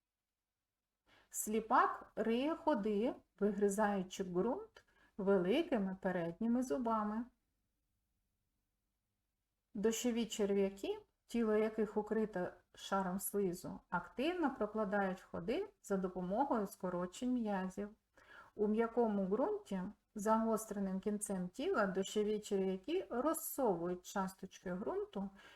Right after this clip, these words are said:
і протискаються між ними, а у щільному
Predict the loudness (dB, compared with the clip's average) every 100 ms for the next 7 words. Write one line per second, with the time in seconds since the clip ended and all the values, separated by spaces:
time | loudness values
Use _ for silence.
0 | -2 0 2 0 0 -2 2 2 4 0
1 | -4 -2 -2 -2 -4 -4 -6 -8 -12 _
2 | _ 4 6 6 0 -4 -4 -2 -2 0
3 | -2 -2